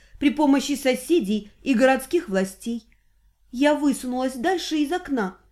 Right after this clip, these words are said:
заметив спешащую куда-то девушку в блестящем оранжевом дождевике, но тут Вашарий прибольно дернул меня за руку, втаскивая обратно.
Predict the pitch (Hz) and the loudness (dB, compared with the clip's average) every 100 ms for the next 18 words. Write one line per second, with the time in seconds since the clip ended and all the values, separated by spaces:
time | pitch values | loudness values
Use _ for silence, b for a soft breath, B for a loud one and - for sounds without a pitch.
0 | _ - 214 269 262 226 247 - 277 269 | _ -6 0 0 0 -4 -8 -4 -4 -2
1 | 254 214 - 262 262 285 277 277 269 240 | -2 -2 -2 -4 -2 0 0 0 -2 0
2 | 339 254 - 220 220 B B 214 247 277 | 0 -2 -6 -6 -6 B B 0 4 4
3 | - 339 330 - 240 240 262 294 294 262 | 2 -4 -4 -4 -6 -2 0 2 0 0
4 | 311 285 311 254 311 339 302 226 196 b | -2 0 -2 -2 0 0 0 -4 -4 b
5 | b b 285 311 311 320 277 311 302 415 | b b 0 0 2 -2 0 0 0 -2
6 | 359 285 302 320 269 294 269 269 214 254 | 0 0 2 2 2 0 2 0 0 0
7 | 247 277 311 320 392 339 302 233 220 214 | 0 0 2 2 0 0 -2 -2 -4 -8
8 | b b b - 381 - - 320 359 349 | b b b -2 0 0 -2 0 2 0
9 | 294 202 - 180 | 0 -4 -6 -12